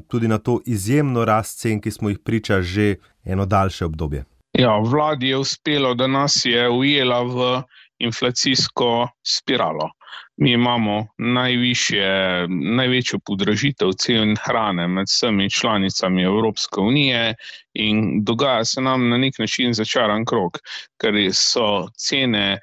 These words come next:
Speaker 2: eh, najhitreje raste oziroma hitreje rastejo kot v drugih državah. Imamo višjo inflacijo, zaradi tega je večji pritisk na plače, potem se uskladijo plače, zaradi uskladitve plač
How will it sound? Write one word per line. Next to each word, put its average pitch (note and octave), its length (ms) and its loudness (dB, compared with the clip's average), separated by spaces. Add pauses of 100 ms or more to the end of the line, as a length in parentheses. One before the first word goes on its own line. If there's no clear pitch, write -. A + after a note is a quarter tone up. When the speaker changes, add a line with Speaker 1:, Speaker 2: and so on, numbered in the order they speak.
(200)
Speaker 2:
eh, G2 300 2
najhitreje C3 720 2
raste B2+ 380 -2
oziroma G#2 460 0
hitreje B2+ 440 0
rastejo B2+ 460 0
kot A2+ 160 -4
v A#2+ 60 -2
drugih G#2+ 280 0
državah. G#2+ 480 0
Imamo A2 360 2
višjo C3 360 0
inflacijo, A#2 800 0
zaradi G#2 460 -2
tega G#2+ 260 0
je F#2+ 340 0 (340)
večji B2 420 -2
pritisk G2 520 -2
na F#2+ 200 0
plače, C#3 460 -2 (100)
potem A2 400 -4
se - 160 0
uskladijo G2+ 720 0 (100)
plače, C3 640 -2 (340)
zaradi G#2 480 0
uskladitve A2 720 0
plač G#2+ 500 -2